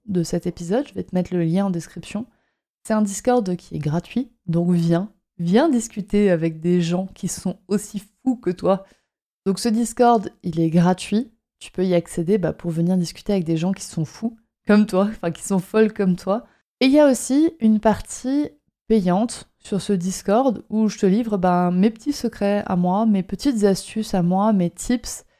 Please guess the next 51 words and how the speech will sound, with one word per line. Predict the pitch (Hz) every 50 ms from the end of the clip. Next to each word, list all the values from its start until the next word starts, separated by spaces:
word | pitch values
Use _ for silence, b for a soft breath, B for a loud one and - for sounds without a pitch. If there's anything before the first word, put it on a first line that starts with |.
| _ _ _ _ _ _ _ -
et | 208 208 208 208 214 - - _ _
où | - 220 208
tu | 208 - -
peux | - - 240
te | 233 - 208
dire, | 202 185 170 170 214 247 254
bah, | 202 196 185 185 180 180
en | 175 175
fait, | - 226 226 220 -
je | - 190 185 175 175 175 170 165 156
finance | - - - - 226 208 196 208 208 - - - -
le | 196 190
podcast, | - 190 180 - - 190 208 - - - - -
je | 202 165 185
soutiens | 190 - - - - - - 240 240 226
financièrement | - - - - 240 226 233 226 226 - - 220 202 196 196 208 208 -
le | - 175 175 208
podcast. | 220 220 - 196 - - - 190 226 240 - - _ _ _ _ -
Je | 170 220
te | 220 - 277
mets | 262 233 240 240 - - -
aussi | - 240 247 - - - 262
le | 220 226
lien | 214 196 202 196 196 202 _ -
en | 202 202
description | 208 214 202 - - - 190 - - 214
de | 208 196
cet | - 196 175 -
épisode | 185 - - - 185 202 214 214
si | 185 - -
tu | - - 185
souhaites | - - - 208 202 202 202 _ _ _
soutenir | - - - 226 220 - 220 220 214 220
financièrement | - _ - 220 220 220 214 - - 202 196 196 196
le | 185
podcast. | 185 220 214 - - 196 208 240 - - _ _ _ _ _ -
Dites-vous | 202 196 190 220 240
que, | 226 - 233
bah, | 220 185 190 185 190 190 190 185 185 190 -
vous | 190 180 185
êtes | 208 202
mille | 208 220 226 226
cinq | 226 - 233 214
cents | 214 - 214 220 226 220
à | 202 185 175
écouter | 180 175 - - - 233
le | 214
podcast | 220 196 185 - - - 214 220 214 - - - 190 175 -
tous | - - 202
les | 202 190
mois. | 180 180 208 226 -